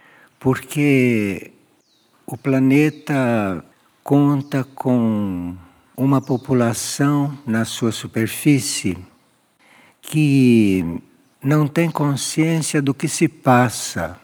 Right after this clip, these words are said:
no próprio planeta e no próprio universo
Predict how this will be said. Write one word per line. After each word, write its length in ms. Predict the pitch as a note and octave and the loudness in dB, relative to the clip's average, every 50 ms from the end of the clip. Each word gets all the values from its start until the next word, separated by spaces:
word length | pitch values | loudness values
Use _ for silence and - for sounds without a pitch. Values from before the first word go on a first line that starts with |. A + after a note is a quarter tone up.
| _ _ _ _ _ _ _ - _ _ _ _ _ - | _ _ _ _ _ _ _ -20 _ _ _ _ _ -4
no 160 | A2+ B2 B2 | -2 -2 -2
próprio 480 | - - D#3 D3+ D#3 D#3+ - D#3 D3+ A#2+ | -2 0 0 2 2 0 0 -2 -2 -2
planeta 960 | - B2+ A#2 A2 A2 A2 A2+ B2+ C#3+ D3 C#3+ - - D#3 D3+ D#3 D#3 D3+ C#3+ _ _ _ _ _ _ - B2 | 0 0 0 2 4 4 4 4 4 2 0 -4 -4 -2 -2 -2 -2 -6 -10 _ _ _ _ _ _ -6 -2
e 160 | B2 C3 C3 C3 | 0 2 4 4
no 120 | C#3 C#3 | 4 4
próprio 600 | B2+ - - C3+ C3+ D3 D#3 D3 - D#3+ D#3 D#3 D3+ | 2 0 2 2 2 4 2 0 -2 0 2 2 2
universo 1080 | D#3+ D#3+ E3 E3 C#3 A2 A2 A#2 A#2+ B2 B2 A#2 - - - - - F#2+ E2+ E2 | 2 2 0 -2 -2 0 2 2 4 2 2 -2 -6 -10 -12 -10 -8 -8 -8 -8